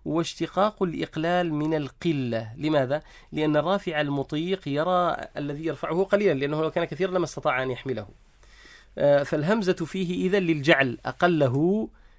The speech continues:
أي جعله قليلاً فحمله. آه، ويقال: "أقل فلان الشيء"، آه، واستقل به، آه، أي رفعه. طيب،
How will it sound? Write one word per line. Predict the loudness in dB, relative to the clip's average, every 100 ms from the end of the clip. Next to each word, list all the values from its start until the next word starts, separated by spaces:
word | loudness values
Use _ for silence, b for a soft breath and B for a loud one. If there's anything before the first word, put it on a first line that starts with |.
| -6 4
أي | 4 4 -2
جعله | 4 4 6 4 4 4
قليلاً | 6 6 6 6 10 10
فحمله. | 8 6 8 8 4 0 -10 -20 -20 -20 _ b b b b 0
آه، | 6 8 8
ويقال: | 6 6 4 6 6 6
"أقل | 2 4 2
فلان | 2 4 6 4
الشيء"، | 2 0 0 0 -8 -20 -20 _ _ -4
آه، | 0 2
واستقل | 2 2 2 4 2 -2 -2 0 0 -2 -4 -2 -2 2 2 4 2 4 4 4 2
به، | -2 -4 -2 -2 -2 -6 -10 -20 b b b b -4
آه، | 0 2 2 2 0 2
أي | 2 4
رفعه. | 2 2 2 0 -6 -16 -20 b b b b 4
طيب، | 4 4